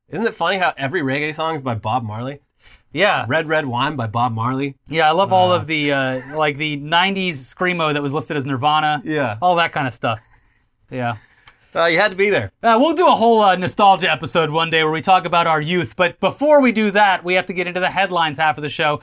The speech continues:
Speaker 2: and before we do that, we do have sponsors, 'cause they make the gears turn.
Speaker 1: Mm-hmm.
Speaker 2: And this episode is sponsored by Athletic Greens. We both take A G one by Athletic Greens every morning because it solves a very annoying problem.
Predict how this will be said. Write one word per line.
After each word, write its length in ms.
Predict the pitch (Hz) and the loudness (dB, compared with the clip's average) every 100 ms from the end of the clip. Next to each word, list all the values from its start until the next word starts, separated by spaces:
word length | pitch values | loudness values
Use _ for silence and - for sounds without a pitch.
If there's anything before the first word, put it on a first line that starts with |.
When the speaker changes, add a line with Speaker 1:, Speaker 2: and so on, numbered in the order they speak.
| - | -6
Speaker 2:
and 120 | 185 185 | -4 0
before 360 | 185 - 226 | 0 2 2
we 120 | 208 | 2
do 220 | 170 170 156 | 0 -2 2
that, 380 | 226 220 165 _ _ - | 4 4 2 _ _ -4
we 120 | 285 | -2
do 140 | 269 277 | 0 0
have 180 | 240 | 0
sponsors, 600 | - - 269 294 127 - | 0 2 2 2 -4 -16
'cause 180 | - 110 | -14 -8
they 320 | 135 170 180 - | -2 -2 -2 -6
make 180 | 143 - | -10 -8
the 80 | 107 | -12
gears 400 | - 127 131 - | -8 -6 -6 -6
turn. 340 | - 143 110 - | -4 -4 -4 -12
Speaker 1:
Mm-hmm. 220 | 127 113 | -8 -2
Speaker 2:
And 280 | 185 175 151 | 0 0 -2
this 280 | 214 339 269 | -2 0 -2
episode 400 | 220 202 202 185 | -2 -2 -2 -2
is 80 | |
sponsored 340 | - 190 190 185 | 0 0 0 2
by 140 | 180 | 0
Athletic 540 | 170 170 165 170 160 131 | 2 0 0 -4 -2 -4
Greens. 500 | 143 175 160 - - - - | -4 -2 -4 -6 -12 -20 -12
We 160 | 143 156 | -8 -4
both 260 | 147 165 - | -2 -2 -2
take 200 | 170 165 | -4 -4
A 160 | 170 | -6
G 140 | 151 165 | -6 -6
one 220 | 160 160 | -6 -2
by 140 | 156 | -2
Athletic 320 | 147 165 156 | -2 -4 -6
Greens 260 | 147 160 151 | -6 -8 -6
every 260 | 165 160 151 | -4 -4 -4
morning 380 | 175 226 190 - _ | 0 0 -2 -8 _
because 260 | 196 214 208 | -6 -4 -4
it 80 | |
solves 380 | 208 202 196 196 | -2 4 4 4
a 100 | 214 | -2
very 320 | 156 160 156 | -4 -2 -2
annoying 380 | 156 143 135 131 | -4 -4 -4 -4
problem. 460 | 127 190 156 107 | 2 4 4 0